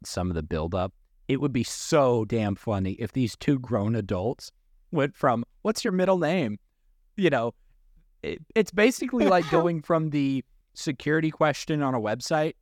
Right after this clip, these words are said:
Speaker 1: to, "Give me all of your money." Like, it's such an escalation.
Speaker 2: It's a very cocky move by Eric in a way, because he automatically assumes that Jamie wants to have sex with him.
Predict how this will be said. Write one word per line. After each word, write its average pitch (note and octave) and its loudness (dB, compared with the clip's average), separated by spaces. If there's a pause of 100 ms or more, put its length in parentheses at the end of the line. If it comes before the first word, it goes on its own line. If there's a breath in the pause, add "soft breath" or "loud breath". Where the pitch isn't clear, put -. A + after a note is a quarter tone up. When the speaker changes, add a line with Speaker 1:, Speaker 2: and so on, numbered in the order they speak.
(420)
Speaker 1:
to, C3+ 2 (180)
"Give D#3 4
me E3 4
all B2+ 4
of B2+ 2
your A2+ 2
money." E2+ -2 (360)
Like, D#3 4
it's F3+ 0
such E3 4
an F3+ 0
escalation. A2+ -2 (340)
Speaker 2:
It's F#3+ 0
a G3 -2
very A3+ 0
cocky D#3 -4
move E3 0
by E3+ 0
Eric E3+ -2
in E3+ -2
a D#3 -2
way, F#3 -2 (120)
because D3+ -4 (420)
he G#3 -2
automatically D#3+ 0
assumes C#3 -4
that C#3+ 0
Jamie D3 -2
wants D3 -2
to B2+ -2
have B2+ -4
sex - -4
with A2+ -6
him. G#2 -6